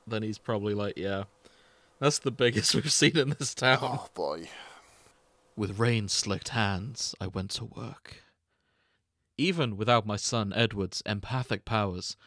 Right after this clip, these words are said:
Speaker 1: I could feel how much pain my friend was in. I lost track of time. It must have been an hour or more without any result. Giving my hands a rest, I bent my neck, oh, I bent my neck and opened wide.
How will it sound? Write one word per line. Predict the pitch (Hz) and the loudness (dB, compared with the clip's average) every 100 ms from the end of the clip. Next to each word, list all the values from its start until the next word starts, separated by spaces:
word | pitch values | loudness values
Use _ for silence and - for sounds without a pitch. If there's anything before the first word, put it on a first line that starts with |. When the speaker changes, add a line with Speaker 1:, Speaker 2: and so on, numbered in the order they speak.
| - - | -18 -8
Speaker 1:
I | |
could | 104 104 | -8 -8
feel | - 139 127 | 2 4 4
how | 101 113 | 4 -2
much | 110 - | -4 -6
pain | - 120 110 95 | -2 0 0 -4
my | 92 | -10
friend | - 98 95 | -6 -6 -6
was | 95 95 | -8 -8
in. | 95 107 _ _ _ _ _ _ _ _ _ _ _ | -10 -12 _ _ _ _ _ _ _ _ _ _ _
I | 98 | -6
lost | 98 104 - | -4 -4 -4
track | - 101 | -2 -2
of | 95 - | -2 -6
time. | 107 101 92 98 - _ _ _ _ _ _ _ _ _ _ | -2 -2 -2 -8 -20 _ _ _ _ _ _ _ _ _ _
It | 107 | -4
must | 123 - | -2 -2
have | 107 | 0
been | 110 | 0
an | 104 | 2
hour | 113 120 113 104 | 4 4 4 2
or | |
more | 107 110 107 | 0 0 0
without | 95 98 101 - | -2 -2 -4 -2
any | 120 123 | -2 -2
result. | 101 98 101 98 - - - _ _ _ _ _ _ _ _ - | -4 -6 -4 -4 -6 -12 -16 _ _ _ _ _ _ _ _ 0
Giving | 147 147 123 | 2 2 2
my | 117 | 0
hands | 107 120 120 | 2 2 2
a | 104 | -2
rest, | 104 110 110 - - - | 2 2 4 2 2 -2
I | - | -2
bent | 127 151 160 | 4 6 6
my | 123 113 | 4 2
neck, | 110 117 98 | 2 -2 -2
oh, | 131 110 _ _ _ | -6 -6 _ _ _
I | 107 | -4
bent | 120 127 | -2 -2
my | 107 | -4
neck | 107 107 - | -4 -6 -6
and | 107 | -6
opened | 117 101 | -6 -6
wide. | 95 104 98 92 | -4 -4 -4 -6